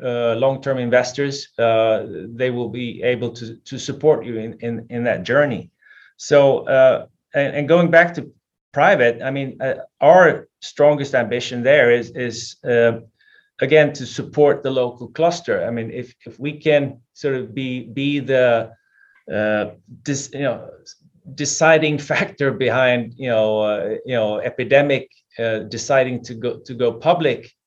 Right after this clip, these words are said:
uh, in the future, rather than selling themselves to, to, you know, uh, an international giant again, uh, we, you know, nothing would be, uh, make us happier,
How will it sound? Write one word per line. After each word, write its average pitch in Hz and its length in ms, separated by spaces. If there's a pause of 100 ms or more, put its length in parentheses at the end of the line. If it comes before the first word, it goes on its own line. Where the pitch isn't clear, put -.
(120)
uh, 107 340
in 113 80
the 110 80
future, 113 420
rather 127 440
than 117 360
selling 123 380
themselves 110 520
to, 110 260
to, 113 240 (160)
you 123 140
know, 92 260 (280)
uh, 104 440
an 117 180
international 113 540
giant 123 380
again, 98 340 (420)
uh, 123 320 (380)
we, 139 240
you - 400
know, 117 180
nothing 135 340
would 123 200
be, 117 420
uh, 76 720
make 120 300
us 120 160 (340)
happier, 120 560